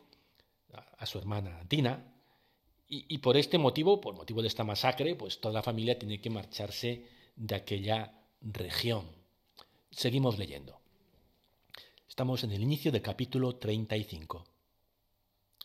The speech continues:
Dios dijo a Jacob: "Anda, sube a Betel y establécete allí. Construye allí un altar al Dios que te, se te apareció cuando huías de tu hermano Esaú."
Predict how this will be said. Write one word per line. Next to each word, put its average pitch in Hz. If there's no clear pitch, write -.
Dios 190
dijo 135
a 98
Jacob: -
"Anda, 110
sube 190
a 151
Betel 160
y 123
establécete 143
allí. 90
Construye 160
allí 113
un 120
altar 143
al 104
Dios 160
que -
te, -
se -
te -
apareció 139
cuando 127
huías 190
de 123
tu 117
hermano 113
Esaú." 113